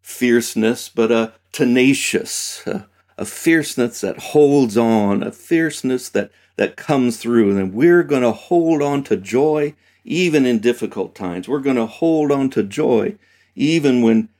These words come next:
everyone around us is trying to pull us down and point out what's wrong. We're gonna look for hope. We're gonna look up and, and grab a hold of what Jesus has in mind for us and, and how we live into that kingdom.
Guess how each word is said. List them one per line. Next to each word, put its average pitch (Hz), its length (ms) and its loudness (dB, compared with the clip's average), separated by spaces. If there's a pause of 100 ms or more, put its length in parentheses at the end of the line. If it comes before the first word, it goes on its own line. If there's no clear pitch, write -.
(160)
everyone 139 460 0
around 123 440 2
us - 380 -2
is 123 120 -6
trying 127 260 -2
to 117 60 2
pull 170 300 2
us 139 160 0
down 120 420 -2
and 95 220 -6
point 151 260 -2
out 127 160 -2
what's 113 260 -4
wrong. 98 360 -2
We're 113 160 -4
gonna 117 260 -2
look 117 360 -2
for 104 160 -8
hope. - 400 -8 (320)
We're 110 140 -2
gonna 101 260 -2
look 110 340 -2
up - 340 -4
and, 95 280 -8
and 92 200 -8
grab 101 340 -4
a 101 60 -2
hold 101 280 -2
of 92 60 -4
what 101 120 -6
Jesus 110 440 -6
has 110 240 -6
in 98 140 -4
mind 101 380 -6 (420)
for 107 260 2
us 104 400 0
and, 95 260 -8 (640)
and 202 180 -4
how - 240 2
we 120 160 0
live 113 300 4
into 110 300 0
that 95 240 -6
kingdom. 95 560 -8